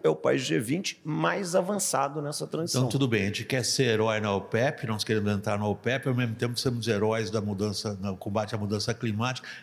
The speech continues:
Speaker 2: A gente vai conseguir essa quadratura do círculo?
Speaker 1: Não, eu acho que entrar na opep, nós, nós, nós não vamos e, e acho que a turma tá saindo da opep, não tá entrando na opep. Eu acho que a gente, obviamente, é, por, por, por talento nosso e por uma bênção de Deus,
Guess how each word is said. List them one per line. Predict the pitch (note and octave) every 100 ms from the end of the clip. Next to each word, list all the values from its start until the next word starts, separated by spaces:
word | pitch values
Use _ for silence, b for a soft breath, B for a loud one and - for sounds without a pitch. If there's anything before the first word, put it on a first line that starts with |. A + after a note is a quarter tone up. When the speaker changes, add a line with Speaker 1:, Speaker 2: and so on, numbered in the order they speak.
| -
Speaker 2:
A |
gente | A#2
vai | A#2 B2+
conseguir | B2+ B2 B2 B2
essa | A#2+ A#2+
quadratura | - A#2+ A#2 A2+ A#2+ A2
do | G#2+
círculo? | - B2 F#2+ F2+ E2+ - b b b b -
Speaker 1:
Não, | - D#4 D4+
eu | - -
acho | C#4 - G3
que | - E3 D3+ B2+ A#2 G#2 G#2+
entrar | D3 A#2 - C3+
na | C3
opep, | G#2 - A#2+ C3 B2+
nós, | B2 A#2+ A2+ - - -
nós, | A2+ A2+ G#2+ G2 - - -
nós | C3 C#3+ C#3
não | A#2
vamos | F#2+ A#2+ C3 A#2 G2+ F#2+
e, | G2+ G#2+ G#2+ F#2+ -
e | A2 A2 G#2+ A2 F#2+ B B - G#2 - B2+
acho | -
que | A2
a |
turma | - C#3 C3
tá | - C3
saindo | - A2 B2+ A#2+
da | G#2
opep, | G2 A#2+ A2+ G2+
não | G#2+ G#2
tá | G#2+
entrando | G#2 A#2 A2+ A2
na | G2
opep. | - G2+ G2 - B B B
Eu | D3
acho | B2+ A#2+
que | E3
a |
gente, | A#2+ B2 B2 B2
obviamente, | A#2 B2+ C3 A#2 A#2 A2 - A2 G#2 F2+ - -
é, | - G#2
por, | - A#2 G#2+
por, | - - A2+ G#2
por | G#2+ G#2
talento | A#2+ A2+ A#2+ A#2 A2
nosso | A2 G#2 G#2+ -
e |
por | F#2+ A#2
uma | A2+ A#2+
bênção | G#2 G#2+ A2+ A#2+
de | C#3
Deus, | B2+ C#3+ E3+